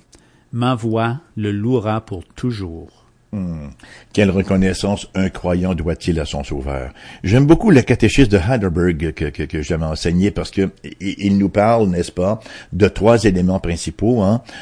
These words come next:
Speaker 2: Notre misère d'abord, comment, euh, Dieu nous en délivre et comment on peut lui exprimer notre reconnaissance. On appelle ça les trois connaissances, mais c'est le tout effectivement du salut,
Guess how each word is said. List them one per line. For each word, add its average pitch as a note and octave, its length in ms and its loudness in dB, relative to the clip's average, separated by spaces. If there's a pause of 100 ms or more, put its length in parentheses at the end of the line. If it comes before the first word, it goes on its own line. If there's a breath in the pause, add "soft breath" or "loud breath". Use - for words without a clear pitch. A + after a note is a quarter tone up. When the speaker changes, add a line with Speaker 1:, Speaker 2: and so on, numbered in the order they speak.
(180 loud breath)
Speaker 2:
Notre F#2+ 340 2
misère G2 560 0
d'abord, E2+ 640 -6
comment, G2 440 -2
euh, E2 200 -4
Dieu F2 220 0
nous F#2 200 2
en E2+ 80 0
délivre F2+ 560 -4 (300 loud breath)
et E2+ 100 -2
comment F#2 300 -2
on - 20 -2
peut F2+ 140 -4
lui E2+ 200 -2
exprimer E2 380 -6
notre E2 300 -6
reconnaissance. D#2 720 -6
On D2 80 -8
appelle D2+ 180 -8
ça G#2 80 0
les F2 140 0
trois F#2 300 -8
connaissances, D2+ 600 -8
mais - 80 -6
c'est - 160 -4
le G2 160 2
tout D#3 320 -4
effectivement F2 540 -6
du E2 120 -10
salut, F3 440 -6